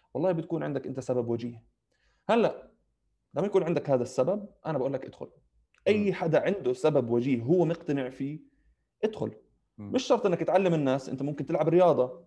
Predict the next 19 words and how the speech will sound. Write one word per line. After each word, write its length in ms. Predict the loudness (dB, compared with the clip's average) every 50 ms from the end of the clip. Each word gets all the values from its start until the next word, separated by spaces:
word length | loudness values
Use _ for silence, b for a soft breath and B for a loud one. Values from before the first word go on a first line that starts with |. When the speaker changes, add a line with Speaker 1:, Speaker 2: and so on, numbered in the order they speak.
| -8
Speaker 1:
أنت 140 | -6 -2 -2
ممكن 320 | -2 -2 -4 -6 -8 -8
تكون 220 | -6 -4 -4 -2 -2
بدك 180 | -2 -2 -4
تفتح 300 | -6 -8 -8 -6 -6 -2
جيم، 280 | 0 2 2 2 2 0
أنت 200 | -2 -4 -4 -4
ممكن 300 | -6 -6 -6 -6 -4 -4
بدك 160 | -4 -4 -6 -8
تبيع 280 | -6 -4 -2 -2 -2
كتب، 400 | 0 0 0 0 2 0 0 -2 -4
أنت 160 | -6 -6 -6
بدك 360 | -6 -6 -4 -4 -6 -6 -8 -12
بتبيع 520 | -14 -14 -12 -10 -6 -2 -2 -2 -2 -4 -6 -8 -12 -12 -6
فواكه، 500 | 0 2 4 4 4 2 -2 -6 -10 -12 -14 _ _ _ _ _ _
شو 240 | -8 -4 -2 0 2
ما 120 | 2 2
كان، 400 | 2 2 2 2 2 0 -2 -6 -10 -14
Speaker 2:
مم. 220 | -14 -14 -16 -14